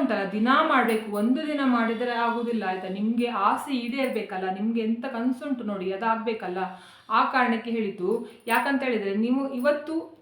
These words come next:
ಆ ಸೂರ್ಯ ಉದಯ ಇದು ಅಸ್ತ ಆಗೋಕ್ಕಿಂತ ಇಪ್ಪತ್ತು ನಿಮಿಷ ಮುಂಚೆಯಿಂದ ನೀವು ಬೇಡ್ಕೊಳ್ಳಿಕ್ಕೆ ಶುರು ಮಾಡಿದ್ರಿ ಅಂತ ಹೇಳುವ, ಆದ್ರೆ ನಿಮ್ದು ನೀವು ಬೇಡಿಕೊಂಡಿದ್ದು ಅಶ್ವಿನಿ ದೇವತೆಗೆ ಕೇಳಿಸದೆ ಕೂಡ ಇರ್ಬೋದು. ಆ ಕಾರಣಕ್ಕೆ ದಿನಾ ನೀವು ಈ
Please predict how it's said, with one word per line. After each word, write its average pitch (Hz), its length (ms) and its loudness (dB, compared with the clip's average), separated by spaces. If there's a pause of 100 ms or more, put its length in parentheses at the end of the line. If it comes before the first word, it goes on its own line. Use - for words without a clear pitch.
(120)
ಆ 247 140 2
ಸೂರ್ಯ 277 320 -2 (180)
ಉದಯ 254 200 0
ಇದು 233 160 0
ಅಸ್ತ 240 300 0
ಆಗೋಕ್ಕಿಂತ 254 460 0
ಇಪ್ಪತ್ತು 254 380 -4
ನಿಮಿಷ 247 280 0
ಮುಂಚೆಯಿಂದ 254 520 2
ನೀವು 240 140 -2
ಬೇಡ್ಕೊಳ್ಳಿಕ್ಕೆ 226 580 -2 (100)
ಶುರು 226 140 -2
ಮಾಡಿದ್ರಿ 208 420 -2
ಅಂತ 196 160 -8
ಹೇಳುವ, 202 380 -4 (320)
ಆದ್ರೆ 254 320 2
ನಿಮ್ದು 262 760 0
ನೀವು 254 160 2
ಬೇಡಿಕೊಂಡಿದ್ದು 262 800 0 (320)
ಅಶ್ವಿನಿ 277 400 -6
ದೇವತೆಗೆ 254 400 0
ಕೇಳಿಸದೆ 269 520 -4
ಕೂಡ 240 220 -2
ಇರ್ಬೋದು. 226 540 -2
ಆ 220 140 -2
ಕಾರಣಕ್ಕೆ 220 540 -2
ದಿನಾ 302 480 2
ನೀವು 269 200 -2
ಈ 247 120 0